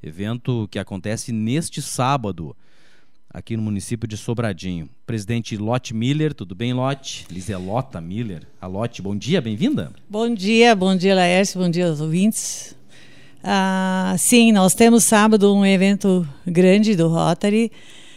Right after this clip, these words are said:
Speaker 2: ah, proporcionando a Polio Bike, Bike, a primeira. Vamos continuar, se Deus quiser, sempre com essa. E graças à nossa companheira Clair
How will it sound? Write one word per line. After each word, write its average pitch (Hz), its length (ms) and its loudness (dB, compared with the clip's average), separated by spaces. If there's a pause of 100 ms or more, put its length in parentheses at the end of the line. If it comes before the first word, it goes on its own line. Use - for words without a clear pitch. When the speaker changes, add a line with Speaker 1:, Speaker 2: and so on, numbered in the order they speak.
(140)
Speaker 2:
ah, 202 400 2
proporcionando 190 840 0
a 160 500 0 (100)
Polio 180 380 4
Bike, 165 460 -4 (100)
Bike, 190 360 2
a - 20 -6
primeira. 185 500 4 (500)
Vamos 180 680 -2
continuar, 180 720 2
se - 180 -6
Deus 170 220 0
quiser, 170 300 -2
sempre 185 320 0
com 185 120 -2
essa. 196 340 -2 (840)
E 220 500 6
graças 214 460 4
à 220 80 6
nossa 196 260 2
companheira 196 840 2
Clair 202 600 4